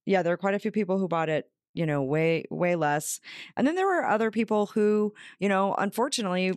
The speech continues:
bought into it, you know, after it started, you know, they were, like, trying to buy the dip after that it hit that, s-, you know, above sixty cent mark. Uh, and so there are quite a few people who bought it at, like, forty-five cents who are not happy right now.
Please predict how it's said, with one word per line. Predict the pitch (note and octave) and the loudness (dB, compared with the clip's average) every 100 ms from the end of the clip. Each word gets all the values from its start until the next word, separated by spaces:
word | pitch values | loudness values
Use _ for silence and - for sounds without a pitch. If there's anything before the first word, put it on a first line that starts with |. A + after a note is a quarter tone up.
| - | -4
bought | F#3 F#3 F#3 | 0 0 0
into | F#3+ - F#3+ | -2 2 4
it, | F3+ - _ _ - | 2 0 _ _ -2
you | G3 | 2
know, | F#3 F3 - | 2 2 0
after | F#3 F#3 - F#3+ F3 F3 | 0 0 2 2 2 0
it | - F3+ | -2 -2
started, | - F3+ E3+ E3 D#3+ D3+ _ _ _ | -2 0 0 0 -2 -8 _ _ _
you | E3 | -4
know, | D3 C3+ | -2 -2
they | C#3 D3+ | -2 0
were, | D3 | 0
like, | D3+ D3 | 0 -2
trying | - D#3 D3+ | -2 -2 -2
to | |
buy | C#3 C#3+ D3 D3+ | -2 -2 0 0
the | C#3+ | -2
dip | D#3+ E3 D3 - | 0 2 2 0
after | C#3 D3+ C#3+ | -2 -2 -2
that | C#3 C3 | -2 -2
it | D#3 C3 | -6 -4
hit | D3+ | -2
that, | C#3+ C3+ | -2 -2
s-, | - - - | -6 -8 -6
you | D#3 | -4
know, | C3+ C3+ | -2 -4
above | C3+ D3 | -4 -4
sixty | - - - - C#3+ | -2 -4 -4 -4 -4
cent | - D#3 D#3 - | -2 -4 -4 -8
mark. | D3+ C#3 C3+ - - - - _ _ | -4 -2 -4 -6 -18 -20 -20 _ _
Uh, | - C#3+ C3+ | -4 -4 -4
and | - D3 C#3 | -4 -2 -2
so | - | -2
there | D3 | -2
are | C#3+ | 0
quite | E3+ A3+ | -2 -2
a | |
few | F3 | -4
people | D#3 C#3 C#3+ | -6 -4 -4
who | C#3+ | -4
bought | C#3 C3+ | -4 -4
it | C3+ | -4
at, | C3 | -4
like, | C3 C3 | -6 -6
forty-five | C#3+ C3 C3+ C#3 C#3+ | -6 -6 -4 -4 -2
cents | - C3+ C#3 - - - - _ | -4 -4 -4 -6 -6 -16 -20 _
who | D#3 | -4
are | |
not | C#3 C#3 | -2 -4
happy | C3+ A#2+ A2 | -4 -6 -6
right | E2+ E2+ | -6 -6
now. | C#2+ D2+ | -8 -12